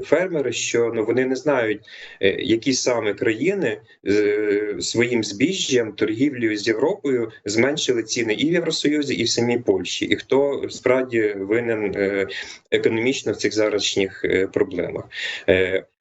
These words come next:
але, е, Вікторе, найцікавіше, що коли ми ввечері добралися додому у суботу, і на, вдома вже там, ну, перші жарти, бо ж без гумору в таких ситуаціях ніяк, нам кажуть:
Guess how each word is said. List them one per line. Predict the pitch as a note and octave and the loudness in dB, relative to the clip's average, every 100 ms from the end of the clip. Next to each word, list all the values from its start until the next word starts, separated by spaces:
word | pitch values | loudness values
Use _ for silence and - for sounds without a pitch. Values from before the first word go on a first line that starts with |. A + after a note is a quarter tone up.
| _ | _
але, | A#2 C3 C#3+ - _ _ _ | 2 2 0 -4 _ _ _
е, | G#2+ G#2 | -6 -4
Вікторе, | A#2 B2+ A#2 A#2 | -6 -4 0 0
найцікавіше, | A2 C3 C#3+ C3+ A#2 - - - A2+ D3+ G3 B2 | 0 0 2 0 -2 -10 -18 0 2 2 0 0
що | A2+ - C3 | -2 0 0
коли | - C3 | 2 2
ми | B2+ B2 A2+ | 0 -4 2
ввечері | B2+ B2+ A2+ A2 | 0 0 -4 -2
добралися | G#2 B2+ E3+ G#3 F3 | 0 2 0 -2 0
додому | D#3 B2+ A#2 A#2 A#2 | 0 2 0 0 -4
у | - | -2
суботу, | - A2+ A#2+ A#2 - A2+ _ _ _ _ | -2 2 2 0 -4 -10 _ _ _ _
і | B2+ C#3 B2+ A#2 A2 | 0 2 2 -2 -10
на, | G#2+ G#2+ C3 | -6 2 4
вдома | A#2 C3+ C#3 | 4 0 0
вже | B2+ A#2+ | -2 0
там, | A#2 A2+ | 0 0
ну, | A#2 G#2 - _ | -2 -4 -8 _
перші | A#2+ - - | -2 0 0
жарти, | - - - | 0 -2 -4
бо | G2 | -4
ж | F#2+ | 0
без | G2+ G2 | -2 -2
гумору | A2 A#2 G#2+ G#2 | -2 0 0 -2
в | |
таких | - C3 | -2 -2
ситуаціях | - G#2 G2 - G2 A2+ | 2 2 2 -2 -2 0
ніяк, | A2+ B2 B2 - - - G#2+ | 0 0 -4 -18 -20 -8 0
нам | G#2+ | 2
кажуть: | A2+ A2 A2+ | 2 0 -2